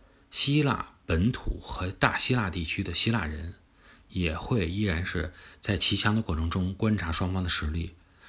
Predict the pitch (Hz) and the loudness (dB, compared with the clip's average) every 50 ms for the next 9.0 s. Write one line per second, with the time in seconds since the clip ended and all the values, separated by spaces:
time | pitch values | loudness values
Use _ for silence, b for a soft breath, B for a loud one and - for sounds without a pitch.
0 | B B - 101 104 104 - 107 87 82 82 90 101 104 104 101 90 82 82 - | B B -2 -2 0 2 2 2 2 2 0 0 0 2 2 2 0 -2 -4 -8
1 | - b b b b - 92 85 - - - 82 76 - - 76 73 80 82 82 | -14 b b b b -2 -2 -2 0 0 0 0 0 -2 -2 -4 -2 0 0 -2
2 | 90 85 87 87 - - - B B B B B B B B B B B - - | -2 -4 -8 -8 -10 -10 -14 B B B B B B B B B B B -14 -12
3 | - 92 - - 92 87 80 80 76 78 85 - B B B B - - 92 92 | -10 -10 -6 -2 -2 -2 -2 -2 -4 -6 -8 -10 B B B B -6 0 2 4
4 | 95 - - 87 82 92 98 113 95 92 - - - 139 110 82 73 85 - - | 4 4 4 4 2 2 2 2 2 4 4 4 4 4 2 0 -4 -8 -14 -16
5 | - - b b b b b b b b b b b b b - - - - - | -18 -20 b b b b b b b b b b b b b -20 -20 -8 -4 0
6 | - 123 - - - - - - - 98 92 - 104 95 90 98 87 80 78 80 | 2 2 2 0 -4 -12 -14 -8 -4 -2 0 0 0 0 0 0 0 0 0 0
7 | 90 92 87 90 85 - - 98 95 98 - - 95 82 87 92 - - - - | -2 -2 -4 -6 -8 -6 -2 -2 0 0 0 0 -2 -2 -2 -6 -6 -2 0 2
8 | 107 110 113 107 95 80 - - - 98 85 - - 87 - - 107 95 - - | 2 2 0 0 -2 -4 -4 -2 -2 0 0 0 0 2 2 2 0 -2 -4 -6